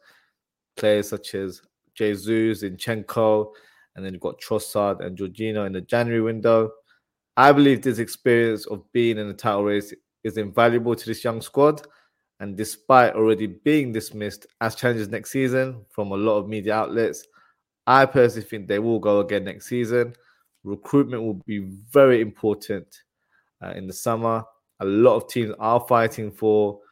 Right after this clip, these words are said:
the signatures of a lot of centre mids for, in particular. So interesting to see who they sign. The next team, Aston Villa, who finished seventh with sixty-one points.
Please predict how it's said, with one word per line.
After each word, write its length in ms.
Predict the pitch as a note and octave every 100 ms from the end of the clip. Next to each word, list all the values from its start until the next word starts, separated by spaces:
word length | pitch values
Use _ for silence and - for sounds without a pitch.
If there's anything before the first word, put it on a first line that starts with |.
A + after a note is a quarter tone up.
| _ _ _ _ -
the 60 | G2+
signatures 560 | B2 A#2 A2 A#2 G2+
of 180 | - G2+
a 60 | G#2
lot 360 | A#2+ C#3 -
of 180 | G#2+ - _ _ _
centre 360 | - A2 - G2+
mids 280 | A#2+ C3+
for, 160 | - B2+
in 240 | - A#2+
particular. 680 | A2+ B2 D3 B2 C3 B2+ B2+ B2+ _ _ _ _ _ _
So 180 | G#2+ -
interesting 520 | A#2+ - A2 - G#2
to 40 |
see 240 | - G#2+ F#2+
who 160 | F#2+
they 200 | F2+ F#2
sign. 340 | - F#2 E2 - _ _ _ _ _ G#2+
The 80 |
next 280 | B2 C3+ -
team, 380 | D3 C#3+ C3 B2 _ -
Aston 420 | A#2+ - - A#2+
Villa, 380 | G#2 F#2+ F2+ F2
who 100 | G2+
finished 380 | G#2 A#2 G#2+ -
seventh 400 | B2 B2 A#2 -
with 180 | F#2+ F2+
sixty-one 440 | G#2 - G2+ G2
points. 440 | - B2 A#2+ F#2